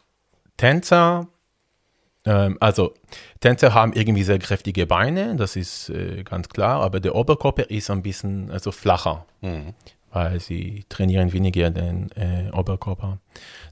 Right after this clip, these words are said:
Speaker 1: Da wollte ich das ein bisschen harmonischer zu kriegen und deshalb habe ich, hatte ich damals einen Trainer, einen Personal Trainer, der hetero war und von ihm, obwohl ich geoutet war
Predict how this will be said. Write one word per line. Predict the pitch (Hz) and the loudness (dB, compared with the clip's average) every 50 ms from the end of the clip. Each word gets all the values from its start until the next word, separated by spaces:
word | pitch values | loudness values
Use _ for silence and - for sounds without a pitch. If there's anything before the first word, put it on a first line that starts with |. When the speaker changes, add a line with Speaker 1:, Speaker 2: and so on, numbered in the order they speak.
| - | 4
Speaker 1:
Da | - 110 113 | 6 6 8
wollte | 113 123 120 - 165 | 8 6 4 4 -2
ich | 147 | -2
das | - 139 - - | -2 -2 0 0
ein | 110 101 | -2 -2
bisschen | 110 110 123 110 | 0 -2 0 0
harmonischer | 104 95 90 90 90 92 104 127 139 - 135 127 | 2 2 2 2 2 2 0 0 -2 -2 -2 -2
zu | - - 127 | -2 -4 -6
kriegen | - - 123 127 123 | -4 -4 -4 -2 -2
und | 107 | -2
deshalb | 101 92 - - 98 92 - | -2 -2 -2 -2 -2 -2 -2
habe | - 95 90 90 92 95 | -2 -2 -2 -2 -2 -4
ich, | 92 90 95 95 92 - - - - - - _ - | -6 -4 -4 -6 -8 -10 -12 -18 -20 -20 -20 _ -6
hatte | 92 90 - - 98 | -4 -4 -4 -4 -8
ich | 90 - | -8 -2
damals | - 95 92 90 92 92 92 - - | 0 2 2 2 2 2 0 0 -2
einen | 90 90 90 | -2 -2 -2
Trainer, | - - 92 90 90 87 87 87 - _ _ _ _ _ _ - - - - - - - - - _ _ _ _ _ _ _ | -2 -2 0 0 0 0 -2 -4 -6 _ _ _ _ _ _ -20 -20 -20 -20 -20 -20 -20 -20 -20 _ _ _ _ _ _ _
einen | - 98 95 | -2 -2 0
Personal | - 98 92 - - 101 92 90 | 2 2 2 4 4 2 2 2
Trainer, | - 95 92 90 87 87 85 101 95 - - _ _ _ _ _ - _ _ _ _ - | 2 0 0 2 0 -2 -4 -6 -8 -10 -14 _ _ _ _ _ -20 _ _ _ _ 0
der | 90 87 82 82 | 2 2 2 2
hetero | 78 110 143 - - 180 170 160 143 | 2 0 -2 -2 -2 -2 -2 0 2
war | 147 139 135 135 131 131 127 107 | 2 2 2 2 2 0 -2 -4
und | 104 95 98 98 101 95 95 98 95 107 - - _ _ _ _ _ _ _ - - - - 127 117 - _ - _ 123 135 139 - - 135 | -4 -6 -6 -6 -8 -8 -10 -12 -14 -14 -16 -18 _ _ _ _ _ _ _ -20 -20 -20 -20 -20 -20 -20 _ -20 _ -16 -16 -16 -16 -18 -18
von | - - - 104 95 90 | -10 -4 -2 -2 -2 -2
ihm, | - 107 107 110 113 120 117 - | -2 0 0 2 2 2 0 0
obwohl | - 104 90 90 92 - 113 110 117 120 123 - | 0 0 -2 -2 0 6 8 8 10 8 8 4
ich | 117 113 107 - - - - - | 0 0 0 0 -4 -10 -10 -8
geoutet | 113 98 95 98 - 101 110 120 120 - - 110 101 - - - 95 92 87 | -6 0 0 2 4 4 4 4 2 0 -2 -2 -2 -2 -6 -12 -12 -6 2
war | 98 98 104 120 135 156 175 180 175 208 | 4 6 6 6 6 4 2 -2 -4 -8